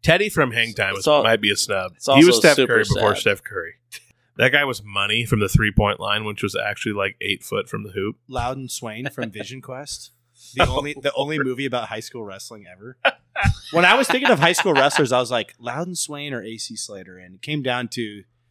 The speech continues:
Speaker 3: Slater getting recruited by Iowa tells me something about him.
Speaker 2: Yeah.
Speaker 3: If
Speaker 2: Yeah.
Speaker 3: Dan Gable wanted him at that, in
Speaker 2: Yeah,
Speaker 3: that era,
Speaker 2: he's
Speaker 3: he,
Speaker 2: a stud.
Speaker 3: he's a dude. What about Napoleon Dynamite on this list for tetherball?
Speaker 2: <laughs>
Speaker 3: Do you see his tetherball skills?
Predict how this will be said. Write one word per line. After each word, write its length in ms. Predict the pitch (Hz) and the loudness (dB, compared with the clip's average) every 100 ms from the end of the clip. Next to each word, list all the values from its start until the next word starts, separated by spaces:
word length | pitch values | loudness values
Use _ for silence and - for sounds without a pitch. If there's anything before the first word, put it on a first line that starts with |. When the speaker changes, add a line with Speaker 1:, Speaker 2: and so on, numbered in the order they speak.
| _ | _
Speaker 3:
Slater 360 | - 117 113 107 | -12 -8 -8 -8
getting 220 | 110 110 | -12 -16
recruited 320 | 98 113 104 | -16 -12 -10
by 120 | 101 | -10
Iowa 340 | 98 101 101 98 | -8 -10 -12 -14
tells 260 | 104 98 | -12 -12
me 80 | 101 | -14
something 280 | - 98 90 | -16 -16 -18
about 280 | 90 85 85 | -18 -18 -16
him. 80 | 85 | -2
Speaker 2:
Yeah. 320 | 107 98 90 - _ - | 2 2 0 -8 _ -4
Speaker 3:
If 160 | 143 | -4
Speaker 2:
Yeah. 40 | - 135 | -2 -2
Speaker 3:
Dan 160 | 139 143 | -2 -2
Gable 400 | 127 123 127 123 | -2 -2 -6 -8
wanted 340 | 113 110 110 | -8 -8 -10
him 280 | 117 117 123 _ - | -12 -12 -16 _ -12
at 160 | 107 | -8
that, 240 | 113 113 - | -4 -4 -4
in 100 | 123 | 2
Speaker 2:
Yeah, 140 | 110 | 2
Speaker 3:
that 80 | 95 | 2
era, 320 | 107 107 113 | -2 -4 -4
Speaker 2:
he's 240 | 123 147 117 | 0 0 0
Speaker 3:
he, 60 | |
Speaker 2:
a 20 | 113 | -4
stud. 380 | - 107 85 - _ _ _ | 0 0 -2 -8 _ _ _
Speaker 3:
he's 240 | 127 113 | -10 -10
a 60 | 110 | -12
dude. 140 | 101 - _ | -16 -20 _
What 120 | 185 | 0
about 180 | 247 262 | 2 0
Napoleon 420 | 196 - 175 165 | -2 -2 -2 0
Dynamite 440 | 131 127 147 110 104 | -2 -2 -2 -4 -6
on 80 | 104 | -12
this 200 | 95 110 | -12 -10
list 280 | 95 - - | -10 -12 -10
for 120 | 139 | -10
tetherball? 600 | - 127 123 98 82 82 - | -6 -6 -6 -10 -14 -18 0
Speaker 2:
<laughs> 60 | |
Speaker 3:
Do 1400 | - - - 1077 1077 1077 1077 - - - - - - 185 | 0 0 -8 -6 -6 -6 -10 -6 -6 -2 -4 -4 -2 0
you 60 | |
see 200 | 247 240 | 2 2
his 140 | 269 - | 2 2
tetherball 540 | 170 156 190 208 220 | 2 4 6 6 6
skills? 480 | - 220 208 269 - | 4 4 4 4 0